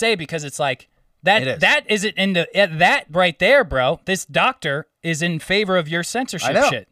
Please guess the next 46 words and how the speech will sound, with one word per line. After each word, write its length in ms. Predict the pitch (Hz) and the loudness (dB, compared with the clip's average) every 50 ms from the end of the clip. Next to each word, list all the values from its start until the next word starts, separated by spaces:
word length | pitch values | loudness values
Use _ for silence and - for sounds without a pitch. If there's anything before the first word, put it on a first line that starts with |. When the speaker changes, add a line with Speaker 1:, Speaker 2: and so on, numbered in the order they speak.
| _ _ | _ _
Speaker 2:
Exactly. 440 | - 127 120 147 214 262 - - 180 | -12 -8 -2 2 2 2 2 0 -4
Speaker 1:
He's 80 | 170 | -2
basically 320 | 151 202 208 196 208 208 185 | 0 0 0 0 -2 -4 -2
saying, 260 | - 214 208 190 151 | 0 0 0 0 2
"Don't 240 | 180 180 190 180 - | 2 2 2 2 0
do 160 | 226 262 277 | -2 -2 -2
that." 220 | 180 - - - - - | -4 -6 -8 -10 -10 -2
Speaker 2:
Yeah. 260 | 170 233 269 - - _ _ _ | 0 0 0 0 -4 _ _ _
Speaker 1:
He's 120 | - 160 - | -12 -4 -2
saying, 180 | 190 196 185 170 | 0 0 0 2
"Let 220 | 170 170 170 - | 2 2 2 2
people 240 | 180 202 180 190 175 | 0 -2 -2 -6 -8
speak." 420 | - - - 233 247 165 - - _ | -8 -6 -4 -4 -6 -6 -10 -12 _
Speaker 2:
But 80 | 180 160 | -4 -2
there 100 | 208 202 | -2 -2
shouldn't 280 | - - 247 254 247 208 | 0 0 0 -2 0 -4
be 80 | 214 - | -6 -4
censorship. 580 | - 214 247 262 - 208 - - - - _ _ _ | -2 -2 -2 -2 -4 -10 -10 -12 -12 -16 _ _ _
You 140 | 135 147 143 | -12 -10 -6
should 180 | - 185 170 | -6 -4 -4
be 160 | 135 170 185 | -2 0 2
able, 160 | 214 247 247 185 | 2 2 0 -4
you 80 | 165 180 | -6 -8
should 120 | 139 180 160 | -8 -6 -4
have 200 | 151 196 - - | -4 -4 -4 -4
to 80 | - 170 | -8 -12
prove 240 | - - 143 127 - | -10 -10 -10 -10 -8
things 220 | 156 151 156 - | -10 -10 -6 -4
wrong. 140 | 240 202 143 | -4 -4 -4
You 40 | 139 | -6
can't 180 | 127 180 180 - | -8 -8 -8 -8
just 200 | 160 147 - - _ _ _ _ _ - | -10 -12 -14 -16 _ _ _ _ _ -14
mute 340 | 135 139 160 190 190 131 | -8 -4 -4 -4 -4 -6
the 80 | 120 127 | -10 -8
voice. 440 | 120 147 135 - - - - - _ _ _ - | -6 -6 -6 -6 -10 -16 -20 -20 _ _ _ -14
Speaker 1:
Yeah. 200 | 110 117 110 104 - | -12 -10 -10 -10 -6
Speaker 2:
That's 180 | - 120 120 - | -6 -8 -6 -4
the 80 | 139 | -4
whole 140 | 127 127 120 | -4 -4 -6
point. 240 | - - 107 - - _ _ _ _ _ _ _ _ _ _ _ _ _ _ _ _ _ _ _ _ _ _ _ _ _ _ _ _ _ _ _ _ _ _ | -6 -10 -16 -16 -18 _ _ _ _ _ _ _ _ _ _ _ _ _ _ _ _ _ _ _ _ _ _ _ _ _ _ _ _ _ _ _ _ _ _
Speaker 1:
Do 80 | 107 107 | -14 -12
we 80 | 107 | -12
need 140 | 107 110 104 | -12 -12 -14
to 80 | - 87 | -16 -20
wrap 220 | 95 95 92 - | -20 -20 -20 -20
up? 180 | 92 95 87 _ | -20 -20 -20 _